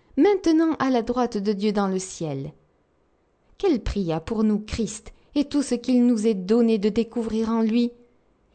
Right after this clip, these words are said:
Si nous l'aimons, nous le montrerons en cherchant avec énergie à le connaître de mieux en mieux. Il est dit au psaume cent onze que les œuvres de Dieu sont recherchées de tous ceux qui y prennent plaisir.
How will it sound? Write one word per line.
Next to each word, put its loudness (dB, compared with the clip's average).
Si 2
nous 8
l'aimons, 4
nous 6
le 6
montrerons 2
en -4
cherchant -2
avec -4
énergie -2
à 0
le 4
connaître -2
de 2
mieux 2
en -4
mieux. -6
Il 0
est 4
dit 0
au 0
psaume 0
cent -6
onze 0
que 2
les 2
œuvres 0
de 2
Dieu 0
sont -6
recherchées -2
de -2
tous -2
ceux -2
qui -4
y -2
prennent -2
plaisir. -4